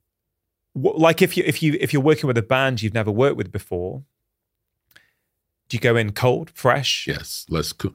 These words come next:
Speaker 2: m-, m-, less prepared.
Speaker 1: Well, even less prepared.
Speaker 2: Absolutely.
Speaker 1: Because you don't want, what,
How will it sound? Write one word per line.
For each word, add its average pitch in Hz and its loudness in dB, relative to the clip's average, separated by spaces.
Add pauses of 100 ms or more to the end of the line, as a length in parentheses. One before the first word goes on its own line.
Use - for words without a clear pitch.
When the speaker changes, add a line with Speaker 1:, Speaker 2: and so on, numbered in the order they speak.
Speaker 2:
m-, 165 -10
m-, 82 -6
less 78 -2
prepared. - -10 (360)
Speaker 1:
Well, 117 -2
even 139 4
less 123 2
prepared. 87 -6
Speaker 2:
Absolutely. 69 -6 (840)
Speaker 1:
Because 123 0
you 123 0
don't 127 4
want, 113 -2
what, 110 -2